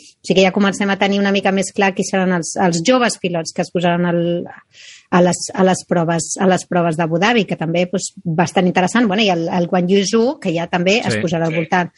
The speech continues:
Speaker 1: al volant del, de l'Alfa Romeo, i a veure quines sensacions tenen, evidentment, amb aquests cotxes, amb aquest pas endavant, no?
Speaker 2: I tant, estarem pendents d'aquest test per joves pilots.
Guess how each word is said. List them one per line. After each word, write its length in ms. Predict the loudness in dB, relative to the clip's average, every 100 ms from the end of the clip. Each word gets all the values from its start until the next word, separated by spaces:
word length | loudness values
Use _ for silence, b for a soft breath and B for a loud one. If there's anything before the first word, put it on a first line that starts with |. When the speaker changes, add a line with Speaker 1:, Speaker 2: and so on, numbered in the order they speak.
| b -2
Speaker 1:
al 100 | 0
volant 320 | 2 2 0 0
del, 540 | 0 0 0 -2 -4 -4
de 200 | 0 2
l'Alfa 280 | 2 0 0
Romeo, 520 | 0 2 2 0 -4 B B B 0
i 480 | 2 4 2 2 0
a 60 | 0
veure 220 | -2 -4
quines 240 | -2 -2
sensacions 600 | -2 -2 -2 0 0 0
tenen, 880 | 0 0 0 -2 -2 -2 -4 -4 -2
evidentment, 400 | 2 2 2 0
amb 100 | 0 -2
aquests 180 | -4
cotxes, 300 | -4 -4 -2
amb 100 | -2
aquest 220 | -2 -4 -2
pas 140 | -2
endavant, 420 | 0 -2 -2 -2
no? 80 | -4
Speaker 2:
I 80 | -4
tant, 200 | -2 -4 -4
estarem 300 | -4 -2 0
pendents 400 | 0 0 -2 -4
d'aquest 320 | -4 -4 -2
test 260 | -2 -2
per 140 | -4 -6
joves 360 | -4 -6 -6 -6
pilots. 360 | -6 -6 -10